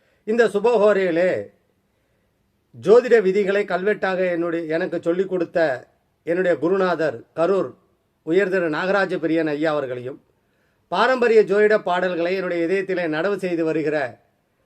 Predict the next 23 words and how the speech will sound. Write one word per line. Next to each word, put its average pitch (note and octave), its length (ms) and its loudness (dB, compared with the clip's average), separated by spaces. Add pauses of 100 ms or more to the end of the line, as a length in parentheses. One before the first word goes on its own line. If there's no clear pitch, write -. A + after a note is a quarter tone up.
(340)
கொடிக்கம்பம் G#3 560 2
ஜோதிடர் D#3+ 400 2
உயர் E3+ 380 0
திரு E3 420 -2
எஸ் D#3+ 240 -4
பி G#3+ 120 0
சோமசுந்தரம் F3 680 -2
ஐயா D#3 240 -2
அவர்களையும், C#3 640 -4 (480)
அவர்களின் F#3+ 760 0 (160)
குரு F#3 480 2
அருணாச்சலம் F#3+ 640 0
ஐயா E3 220 0
அவர்களையும் C#3+ 760 -4 (140)
வணங்கி F3+ 400 -4
இந்த E3+ 180 -2
பதிவை D#3+ 280 -4
உங்களுக்கு D3 440 -6
சமர்ப்பணம் D3 420 -6
செய்கிறேன். A2 400 -10 (580)
இந்த G3 240 2
உலகத்தில் F#3+ 800 2 (120)
மனிதனுக்கு D#3+ 1080 0